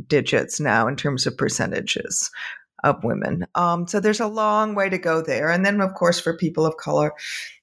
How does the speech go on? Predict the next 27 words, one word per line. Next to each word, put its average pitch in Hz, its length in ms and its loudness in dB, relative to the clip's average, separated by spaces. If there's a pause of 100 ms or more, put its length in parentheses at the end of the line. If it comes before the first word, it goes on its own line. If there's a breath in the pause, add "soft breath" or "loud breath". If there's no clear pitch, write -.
(120)
um, 156 600 0 (600)
th-, 139 560 -8
that's 147 340 2
a 156 120 2
long 147 380 2
slog 143 440 0
as 143 160 -2
well. 147 520 2 (420 loud breath)
Um, 165 720 2 (960)
and 175 180 4
I 175 80 4
think 214 460 0 (360)
what 175 300 6
I'm 165 460 0
getting 170 480 2 (600 loud breath)
happy 208 580 2
about 156 340 2
is 160 100 -4
so 165 140 2
many 165 320 2
of 156 80 0
my 147 160 2
colleagues 143 580 0
of 127 120 -12
color 170 460 2 (800 loud breath)
are 170 300 2
remembering 170 1120 0